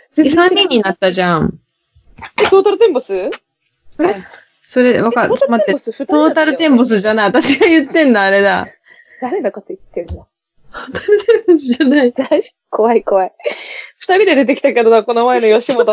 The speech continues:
Speaker 2: 思ったわ。
Speaker 1: <laughs>
Speaker 2: ちょっと待って。
Speaker 1: あれ、なんて言うんだっけ？ちっちゃいのと大きいののやつ。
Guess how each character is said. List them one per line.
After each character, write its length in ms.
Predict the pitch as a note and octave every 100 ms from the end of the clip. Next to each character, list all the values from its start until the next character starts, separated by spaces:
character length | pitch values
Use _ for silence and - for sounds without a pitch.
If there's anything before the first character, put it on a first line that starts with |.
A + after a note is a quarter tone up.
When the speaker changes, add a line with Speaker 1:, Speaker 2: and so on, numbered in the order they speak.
| -
Speaker 2:
思 80 | G#3+
っ 20 | G#3 -
た 80 | F#3+
わ。 200 | F3 -
Speaker 1:
<laughs> 400 | - _ - -
Speaker 2:
ち 80 | A#4+
ょ 20 |
っ 20 |
と 60 | F4+
待 180 | D#4+ D#4+
っ 40 |
て。 60 | C#4
Speaker 1:
あ 0 |
れ、 100 | C4+
な 140 | F#4+
ん 60 | A4
て 60 |
言 40 | C#4
う 20 |
ん 20 |
だ 60 | A#3
っ 40 | -
け？ 160 | G3+ G3+
ち 180 | - C#4+
っ 60 |
ち 80 | C#4
ゃ 80 | A4
い 80 | F4
の 40 |
と 80 | B3
大 80 | A#3+
き 180 | - B3+
い 20 |
の 140 | A#3+ G#3
の 100 | F#3+
や 160 | F3
つ。 220 | F3 -